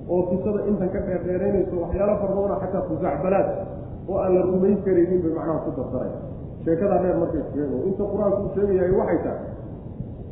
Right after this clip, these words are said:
Nabiyullaahi Muusa waxa uu ku yidhi reer bani Israa'iil, "Waxaad gashaan dhulkan daahirka, dhulkan la dahiray, ee Ilaahay agtiisa wanaagga leh, wanaagga kale dhulkaa gala leh."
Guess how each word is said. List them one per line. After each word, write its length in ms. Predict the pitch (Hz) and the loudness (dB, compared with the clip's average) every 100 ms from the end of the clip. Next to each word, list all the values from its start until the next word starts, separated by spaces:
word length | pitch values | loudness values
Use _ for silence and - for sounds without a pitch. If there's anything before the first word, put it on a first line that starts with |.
| - - - - - | -10 -10 -10 -10 -8
Nabiyullaahi 540 | - 165 214 220 202 185 | 0 0 2 2 6 6
Muusa 380 | 214 214 151 123 - - - - - - | 4 2 0 0 -4 -8 -10 -12 -12 -10
waxa 280 | - 269 403 | -2 0 2
uu 160 | 381 - | 2 2
ku 120 | 226 | 0
yidhi 220 | 214 185 | 2 2
reer 180 | 190 220 | 2 0
bani 180 | 196 185 | 0 0
Israa'iil, 400 | 156 190 185 190 | 0 -2 0 2
"Waxaad 300 | - - - | 2 0 -2
gashaan 340 | 170 156 170 160 | -2 -2 -2 -2
dhulkan 420 | 202 208 - 175 160 - | 0 -2 0 -2 -2 -4
daahirka, 460 | 185 180 160 151 143 165 | -2 0 2 0 -2 0
dhulkan 340 | 202 - 175 | 0 0 2
la 120 | 165 | 2
dahiray, 420 | 160 151 143 143 139 - - - - - | 2 0 0 0 0 -2 -8 -10 -10 -4
ee 140 | 170 | 2
Ilaahay 360 | 202 220 190 190 | 4 4 4 2
agtiisa 500 | 202 - 202 180 190 | 2 0 -2 -2 2
wanaagga 460 | 180 190 202 - 135 | 4 4 4 4 2
leh, 120 | 120 - - - - - | 0 -4 -10 -10 -10 -2
wanaagga 480 | 170 190 208 - - | 2 6 6 4 2
kale 220 | 196 196 | 0 0
dhulkaa 320 | 196 196 170 151 | 2 0 0 0
gala 180 | 147 | 0
leh." 160 | 117 | 0